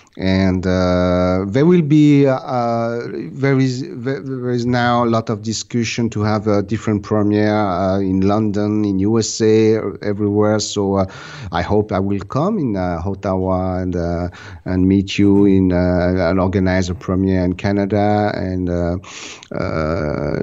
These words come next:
it could be done very quickly. So if there is some, uh, listener in the audience who want to organize something, we are very open, because organize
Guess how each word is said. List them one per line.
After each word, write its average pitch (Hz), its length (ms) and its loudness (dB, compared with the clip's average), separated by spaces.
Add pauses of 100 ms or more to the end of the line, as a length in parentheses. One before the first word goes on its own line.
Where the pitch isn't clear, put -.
it - 160 -4
could 98 180 2
be 101 120 4
done 95 320 2
very 90 220 4
quickly. 131 600 4
So 110 600 2
if 110 180 -2
there 104 180 2
is 104 200 -2
some, 101 380 0
uh, 95 640 2
listener 101 540 0
in 95 140 2
the 95 80 0
audience 101 540 2
who 104 60 -2
want 98 280 0
to 101 80 0
organize 95 520 0
something, 113 460 0
we 135 140 2
are 120 100 2
very 120 380 0
open, 135 480 0
because 110 480 -2
organize 127 720 -2